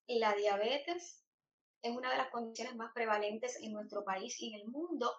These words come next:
y es por eso bien importante re-, que recordemos que hay tres tipos principales de diabetes.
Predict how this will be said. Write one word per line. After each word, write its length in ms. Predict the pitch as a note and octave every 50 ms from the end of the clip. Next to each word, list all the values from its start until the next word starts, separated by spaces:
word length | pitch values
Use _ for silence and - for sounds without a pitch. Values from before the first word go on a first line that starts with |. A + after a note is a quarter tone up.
| - _ _ _ _ - - - - - - -
y 220 | - G3+ G3+ G#3 G#3
es 240 | C#4 C#4+ - - -
por 220 | A#3+ A#3 A3 A3
eso 540 | A3+ B3 C#4+ D#4 D4 - - A#3+ A#3 G3+ G3
bien 240 | A3 A3+ B3 B3 B3+
importante 640 | B3+ B3+ - - B3 B3 - A#3+ B3 - - B3+ B3+
re-, 280 | A#3+ A#3+ A#3+ - - _
que 100 | - B3
recordemos 760 | B3 A#3+ - - B3 A#3+ C4+ D4 - C4+ C4+ C4+ - - - - _ _ _ _
que 100 | - G#3
hay 180 | G#3+ C4+ C4+ - _ _
tres 360 | D4 D#4 E4+ E4+ E4+ - -
tipos 280 | - C4+ - - C4 - -
principales 640 | - A3+ A3 A3 G#3+ A3 G#3 G#3 G3 F#3+ G3+ G3
de 100 | G3+ G3+
diabetes. 800 | G3 G3 F#3+ F#3 F#3 F#3 F#3 F3+ F3 - F3+ - - - -